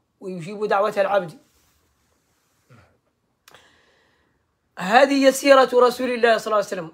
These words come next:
ولذلك لما تنازع بعض الصحابة مع بعض، آه، أمراء المسلمين في، آه، بعد الخلافة الراشدة، فقال له أنه سيولي الإمارة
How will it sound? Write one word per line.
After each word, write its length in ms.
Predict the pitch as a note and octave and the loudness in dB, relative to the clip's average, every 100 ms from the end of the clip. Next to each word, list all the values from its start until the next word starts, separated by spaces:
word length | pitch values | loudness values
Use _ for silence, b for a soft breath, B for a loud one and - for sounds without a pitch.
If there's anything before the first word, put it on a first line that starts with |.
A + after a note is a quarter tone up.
| _ | _
ولذلك 600 | - B3 B3 B3+ C4+ C4+ | 2 2 4 6 6 4
لما 300 | B3 A#3 A#3+ | 2 2 0
تنازع 500 | B3+ A#3+ B3 A#3+ A3+ | 0 2 2 2 0
بعض 500 | A3+ A3 G#3+ G#3+ F3+ - _ _ | 0 -2 -4 -8 -12 -16 _ _
الصحابة 720 | - - A3+ G3 B3 A#3+ A#3 | -20 -12 -6 0 2 2 -4
مع 220 | A3 A3 G#3+ | -6 -4 -2
بعض، 280 | G#3 G#3 A#3 C#4+ _ b b b b b - | -2 -2 -4 -12 _ b b b b b -10
آه، 440 | G3+ G#3 G3 F#3+ - A#3 | -6 -6 -6 -8 -8 -4
أمراء 340 | A#3 A3+ A#3+ | 0 2 2
المسلمين 680 | A3 G#3+ G#3 G3+ A3+ B3 E4+ - _ - | 0 -6 -10 -8 -4 -4 -4 -10 _ -18
في، 580 | G3 G#3 G3+ G3+ A#3 _ - | -14 -14 -14 -16 -18 _ -12
آه، 300 | G#3+ G#3 G#3+ | -6 -6 -6
بعد 280 | F#3+ G#3+ G#3 | -6 -4 -4
الخلافة 580 | F#3+ G#3 A3+ G#3 G3 G#3 | -4 0 0 0 -2 -2
الراشدة، 680 | G3+ G3+ G3+ F#3+ G3+ A#3+ D4+ - b b b b - | 0 -2 -4 -8 -8 -8 -10 -12 b b b b -16
فقال 520 | G3 A3 A3 A3 G#3 | -4 -2 2 2 2
له 120 | G#3 | -2
أنه 120 | G#3+ | -2
سيولي 460 | G#3+ C#4 C4+ A#3+ G#3 | -4 -4 0 0 0
الإمارة 640 | G#3 G#3 G3+ F#3 G#3 - | -4 -2 0 2 0 -4